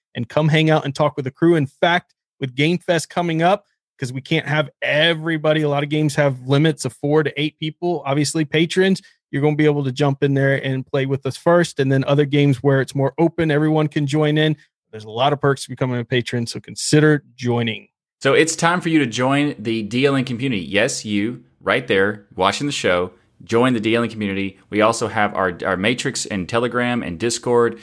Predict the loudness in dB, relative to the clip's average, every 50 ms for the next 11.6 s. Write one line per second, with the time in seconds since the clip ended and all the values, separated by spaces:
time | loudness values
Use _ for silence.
0 | -18 _ -6 -2 0 0 2 4 4 4 2 2 0 0 0 0 0 -2 -6 -4
1 | -2 -2 0 0 -2 -2 -2 -2 -2 -4 -4 -6 -6 -4 -4 -4 -4 -6 -8 -8
2 | -6 -4 -4 -2 -2 -2 -2 -2 -2 -2 0 0 -2 -2 -4 -8 -20 _ -6 -2
3 | 0 0 0 2 2 4 4 4 2 0 -2 -2 0 0 -2 -2 -2 -4 -4 -2
4 | 0 0 0 0 0 -2 -2 0 -2 -2 -4 -6 -8 -10 -8 -2 -2 -2 -2 -2
5 | -4 -6 -4 -2 -2 -2 -2 -2 -6 -4 -2 -2 -2 -2 -2 -4 -4 -2 0 0
6 | 0 0 -2 -6 -6 -2 -2 0 0 0 -2 -2 -2 0 0 -2 -2 -6 -12 -18
7 | -20 -12 _ 0 2 2 4 2 0 2 0 0 0 0 -2 -4 -2 -2 -4 -4
8 | -4 -2 0 0 0 -2 -4 -12 -18 -20 -20 _ -6 0 2 4 4 4 2 0
9 | -2 0 0 2 2 2 2 2 0 0 2 2 2 2 2 0 -2 -2 -2 -2
10 | -4 -6 -6 -6 -6 -6 -6 -2 -2 -2 0 0 0 0 0 0 0 0 0 2
11 | 0 2 0 -2 -2 -2 -2 -2 -2 -2 -4